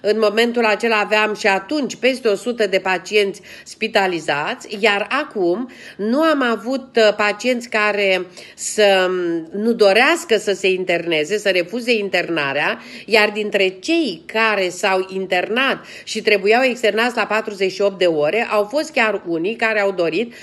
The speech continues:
să mai rămână internați, ceea ce înseamnă că acești pacienți au înțeles, uh, că noi, um, nu facem altceva decât să-i îngrijim, nu ne interesează altceva decât să plece în condiții cât mai sigure acasă,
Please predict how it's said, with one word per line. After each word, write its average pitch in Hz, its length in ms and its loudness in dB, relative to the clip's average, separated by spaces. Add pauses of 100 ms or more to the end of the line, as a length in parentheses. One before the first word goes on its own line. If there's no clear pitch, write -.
(120)
să 240 180 2
mai 214 160 4
rămână 208 320 4
internați, 233 760 0
ceea 220 220 0
ce 240 120 -4
înseamnă 185 640 0 (340)
că 214 380 4 (140)
acești 277 340 -2
pacienți 240 540 -2
au 214 180 2
înțeles, 208 580 2 (260)
uh, 214 180 4
că 220 140 2
noi, 254 400 2 (220)
um, 196 240 -2 (100)
nu 214 200 -2
facem 240 440 0
altceva 214 840 0
decât 202 320 0
să-i 247 220 0
îngrijim, 208 720 -2 (300)
nu 220 280 0
ne 294 160 2
interesează 233 640 0
altceva 208 680 0
decât 214 320 -2
să 240 120 2
plece 247 440 0
în 220 60 0
condiții 208 560 -4
cât 247 200 -8
mai 220 260 0
sigure 226 320 0
acasă, 180 680 -2